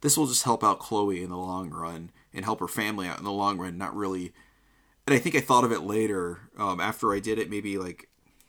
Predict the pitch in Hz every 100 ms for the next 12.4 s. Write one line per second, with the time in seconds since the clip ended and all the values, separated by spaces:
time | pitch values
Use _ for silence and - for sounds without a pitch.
0 | _ - 107 104 95 92 127 95 87 101
1 | 107 92 110 - 92 95 - 92 87 80
2 | - 117 98 85 92 92 - 101 85 82
3 | 85 80 87 92 80 92 113 90 85 85
4 | 82 82 80 - 82 - 87 92 87 -
5 | 90 87 85 - - 82 82 - _ _
6 | _ _ - 131 110 117 127 123 110 107
7 | 104 98 113 104 92 95 90 85 139 127
8 | 104 104 - 160 156 131 120 107 - 135
9 | 117 104 104 101 - 104 101 98 98 92
10 | 95 92 110 107 104 104 98 92 95 101
11 | 90 87 - 98 85 85 76 71 71 -
12 | - 80 80